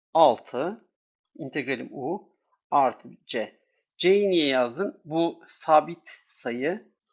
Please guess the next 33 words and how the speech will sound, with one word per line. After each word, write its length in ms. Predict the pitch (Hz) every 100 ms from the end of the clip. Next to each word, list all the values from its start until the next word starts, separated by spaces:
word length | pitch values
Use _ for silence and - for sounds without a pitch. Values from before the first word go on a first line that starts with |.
| _ _
belirsiz 520 | 139 151 165 - 196 170
integral 400 | 160 147 147 147
olduğu 240 | 139 156
için 180 | 180 180
integralin 460 | 160 156 147 175 175
sonucunda 640 | 156 143 127 123 139 151
mutlaka 500 | - 180 131 143 190
bir 60 | 175
sabit 340 | - 156 165 - _ _
değerimiz 360 | 131 139 202 185
olur. 240 | 135 104 - _ _ _ _ _ _
Şimdi 220 | - 175 165
ben 220 | 220 240
nereye 260 | 233 214
U 260 | 175 143 123
demiştim? 480 | 123 120 - 208 -
At-, 200 | 139 -
bir 160 | 135 151
yere 140 | 170
U 220 | 196 160
demedim. 300 | 165 139 110
Tanjant 440 | 110 156 135 113 123
U 80 | 131
dedim. 160 | - 180
İki 220 | - 185
çarpı 340 | 165 123 -
x 240 | 170 - 151
artı 200 | 143 170
bir 180 | 147
bölü 180 | 143 127
üç. 280 | - - - _ _ _ _ _ _ _ _ _ _ _ _ _ _ _ -
İki 240 | 123 -
çarpı 680 | - 160 113 - 131 165 -